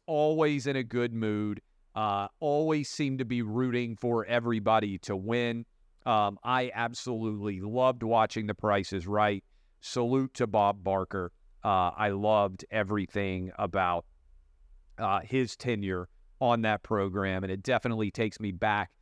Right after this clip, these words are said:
nostalgia factor, as I know it does many of you as well, uh, to thinking about watching that show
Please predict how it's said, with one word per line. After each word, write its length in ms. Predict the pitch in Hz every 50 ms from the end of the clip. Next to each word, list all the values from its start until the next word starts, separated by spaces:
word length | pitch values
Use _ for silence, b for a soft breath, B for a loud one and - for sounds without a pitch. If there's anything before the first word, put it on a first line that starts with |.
| _ _ _ _ -
nostalgia 800 | 107 110 - - - - 139 135 131 131 135 120 - 113 101
factor, 540 | - - 98 87 85 85 - 110 101 101 101
as 160 | 104 120 113 123
I 100 | 113 113
know 220 | 113 117 117 113
it 100 | 110 -
does 240 | 127 117 113 104 110
many 260 | 120 110 110 110 107
of 140 | 104 98 113
you 220 | 107 110 110 104
as 140 | 98 98 -
well, 460 | 120 123 143 143 127 113 107 104 - _ _ _ _ _ -
uh, 220 | - 127 117 113 107
to 200 | - - 127 - - -
thinking 360 | 147 139 120 - 135 123 120
about 280 | 107 110 107 110 110
watching 460 | 101 110 107 101 98 - - 107 101 98
that 220 | 101 98 92 -
show 500 | - - 127 117 107 98 90 85 85